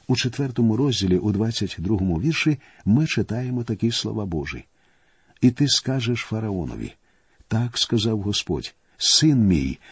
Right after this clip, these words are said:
мій перворідний то Ізраїль". Далі у книзі "Повторення закону" у сьомому розділі у шостому вірші сказано:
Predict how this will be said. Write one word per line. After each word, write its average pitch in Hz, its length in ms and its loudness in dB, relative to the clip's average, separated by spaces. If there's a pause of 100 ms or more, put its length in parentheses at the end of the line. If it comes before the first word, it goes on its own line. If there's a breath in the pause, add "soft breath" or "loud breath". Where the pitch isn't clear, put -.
мій 120 300 6
перворідний 104 920 2
то 120 340 -2 (240 soft breath)
Ізраїль". 85 640 0 (720)
Далі 92 400 0
у 127 120 -2
книзі 117 340 2
"Повторення 101 680 0
закону" 87 500 -2 (260 soft breath)
у 117 100 2
сьомому 87 440 0
розділі 127 420 0
у 117 140 -2
шостому 117 520 0
вірші 90 320 0
сказано: 92 560 -4